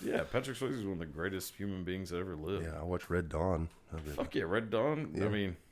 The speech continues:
Speaker 1: Roadhouse.
Speaker 2: Yeah, I haven't seen that.
Speaker 1: Oh, Road-, yeah, Roadhouse is a good one. Uh,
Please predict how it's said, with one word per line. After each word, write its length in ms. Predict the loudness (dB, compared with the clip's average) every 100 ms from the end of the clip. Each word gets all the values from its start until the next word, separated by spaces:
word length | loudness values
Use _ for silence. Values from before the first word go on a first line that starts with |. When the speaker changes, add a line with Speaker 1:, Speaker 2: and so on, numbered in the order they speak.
| -20 -20 -6
Speaker 1:
Roadhouse. 720 | 0 2 4 4 4 0 -10 -12 -12 -8
Speaker 2:
Yeah, 80 | -8 -8 -10
I 20 |
haven't 220 | -8 -8 -6
seen 180 | -6
that. 200 | -4 -6 -8 -8
Speaker 1:
Oh, 140 | -8
Road-, 320 | -4 -4 -4 -4
yeah, 160 | -2 -2
Roadhouse 440 | -2 -4 -4 -8
is 60 | -10
a 40 |
good 220 | -8 -6 -6
one. 200 | -8 -10 -16 -8
Uh, 340 | -2 0 0